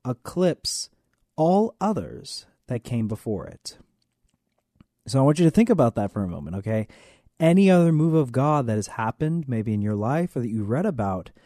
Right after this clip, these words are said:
God wants it to be so much greater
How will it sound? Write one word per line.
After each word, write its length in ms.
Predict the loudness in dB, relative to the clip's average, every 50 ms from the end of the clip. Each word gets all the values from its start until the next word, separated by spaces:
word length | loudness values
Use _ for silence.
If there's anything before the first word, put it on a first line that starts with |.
| _ _ _ _ _ -2
God 320 | 2 4 6 6 6 4 4
wants 420 | 2 2 2 2 2 0 -2 -4
it 160 | -4 -4 -4 -4
to 120 | -6 -6
be 460 | -6 -4 -4 -2 -2 -2 -4 -6 -10 _ _ _ _ _ _
so 400 | -12 -8 -6 -2 2 2 4 4
much 280 | 4 4 2 0 -4 -6
greater 520 | -4 -2 -2 -2 -2 -4 -8 -14 -18